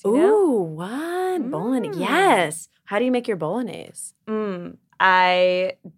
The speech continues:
Speaker 1: do a turkey bolognase, actually,
Speaker 2: Ooh,
Speaker 1: lately, which is
Speaker 2: twist.
Speaker 1: very, like,
Speaker 2: Healthy.
Speaker 1: California. It's
Speaker 2: Yeah.
Speaker 1: healthy-ish, right?
Speaker 2: Yeah.
Speaker 1: And it's, like, a two-hour process. We've got, like, you know, celery and onions and carrots and garlic and,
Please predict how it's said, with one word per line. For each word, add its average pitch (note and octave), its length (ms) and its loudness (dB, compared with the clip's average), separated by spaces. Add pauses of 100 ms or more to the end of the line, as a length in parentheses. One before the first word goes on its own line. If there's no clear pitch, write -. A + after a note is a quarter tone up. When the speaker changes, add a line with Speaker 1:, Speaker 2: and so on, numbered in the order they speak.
(160)
Speaker 1:
do A#3 160 -2
a C#5 80 2
turkey A3+ 400 -4
bolognase, D3 580 -6
actually, F3 320 -4
Speaker 2:
Ooh, F3 40 -2
Speaker 1:
lately, E3+ 520 -6
which A3+ 180 -4
is F4+ 100 0
Speaker 2:
twist. D4+ 100 -14
Speaker 1:
very, E4 280 4
like, F#4 220 -2
Speaker 2:
Healthy. B3 360 4
Speaker 1:
California. F3 480 2
It's A4+ 180 0
Speaker 2:
Yeah. A#3+ 160 4
Speaker 1:
healthy-ish, F#3 960 -4
right? F#3+ 140 2
Speaker 2:
Yeah. D#4 340 4 (560)
Speaker 1:
And G#3 200 2
it's, - 180 -4
like, A3 160 -4
a G#3 60 -4
two-hour G#3 680 2
process. F3+ 720 -4
We've F#3 140 -10
got, E3+ 200 -2
like, E3 300 -2
you G4+ 80 -4
know, D#4 200 2
celery G#3 800 4
and G3+ 200 -2
onions G3 840 -2
and F3 260 -8 (500)
carrots A3 800 6
and E3+ 300 -6
garlic G3 880 2
and, D3 420 -8